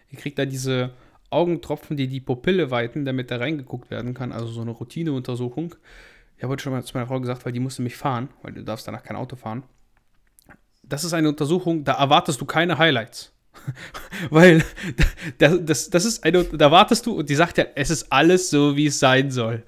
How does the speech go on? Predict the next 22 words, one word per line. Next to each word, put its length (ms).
Nix 420
Besonderes. 840
Weil 200
wenn 160
irgendwas 500
Besonderes 600
da 120
<laughs> 0
sein 420
sollte, 460
die 60
sagt 200
so, 100
oh, 380
dann 160
hast 140
du 40
ein 80
ernsthaftes 400
Problem. 480
Äh, 280
deswegen, 440